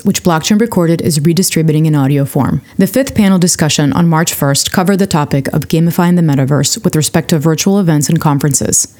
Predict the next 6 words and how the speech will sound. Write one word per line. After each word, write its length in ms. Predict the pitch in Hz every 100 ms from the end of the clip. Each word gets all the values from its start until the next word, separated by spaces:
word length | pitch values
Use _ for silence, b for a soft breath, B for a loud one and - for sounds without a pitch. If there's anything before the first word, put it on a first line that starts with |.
| B
The 80 | 185
speakers 500 | - 220 226 220 190
were 100 | 151
Sonia 420 | - 185 196 214
Sadara-san, 840 | 220 190 160 151 - 135 131 131
an 100 | -